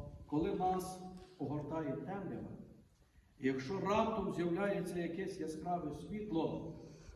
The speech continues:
на те яскраве світло ми дивитися зразу не можемо. Ми відчуваємо певний дискомфорт,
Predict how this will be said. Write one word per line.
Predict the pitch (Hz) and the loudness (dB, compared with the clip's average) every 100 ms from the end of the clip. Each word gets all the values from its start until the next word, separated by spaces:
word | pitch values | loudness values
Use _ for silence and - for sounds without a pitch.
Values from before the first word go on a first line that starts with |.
| - | -12
на | 135 | -8
те | 190 190 | -4 -4
яскраве | 165 143 - 170 143 | -4 -4 -4 -4 -6
світло | 175 196 180 151 139 | -8 -10 -10 -8 -6
ми | 143 135 | -6 -6
дивитися | 123 156 - 135 143 135 - - - - - | -8 -6 -6 -8 -10 -12 -14 -16 -20 -20 -12
зразу | - 127 127 123 117 - 120 - | -4 -2 -2 -4 -8 -10 -16 -14
не | 117 | -10
можемо. | 120 113 113 113 - - - - _ _ _ | -8 -8 -10 -12 -16 -20 -20 -20 _ _ _
Ми | 131 | -6
відчуваємо | 160 151 - 156 170 170 151 - | -4 -4 -4 0 2 2 -2 -2
певний | 175 175 160 151 | -2 0 0 0
дискомфорт, | 143 - 143 135 156 180 | -2 -4 -4 -2 0 0